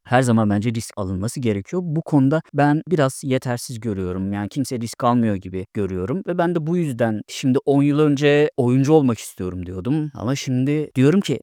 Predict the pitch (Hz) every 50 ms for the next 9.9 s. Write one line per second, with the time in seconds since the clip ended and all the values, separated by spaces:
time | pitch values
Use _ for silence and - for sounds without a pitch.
0 | _ _ - 117 131 120 - - 120 117 117 113 104 - 107 104 107 107 120 120
1 | 110 98 92 87 - - _ 98 107 104 92 95 101 107 110 117 127 131 120 -
2 | 117 110 107 104 104 107 113 135 131 - - 107 113 127 127 120 - 117 110 107
3 | 110 110 110 113 123 110 - - _ 117 113 113 110 - - 113 107 110 104 110
4 | 110 120 113 107 95 90 - - 101 104 107 107 104 113 117 117 113 117 - -
5 | - - - 107 104 110 110 107 101 95 95 92 92 107 110 104 - - 104 98
6 | 107 120 127 113 101 101 104 117 139 156 - _ - - 107 110 107 110 120 123
7 | 123 - - - 110 110 101 - - - 107 104 104 107 101 - 107 95 - -
8 | - - - 101 113 131 139 123 117 110 110 110 110 110 117 147 156 123 104 107
9 | 104 104 113 120 131 131 - 113 110 107 107 110 110 117 120 107 101 110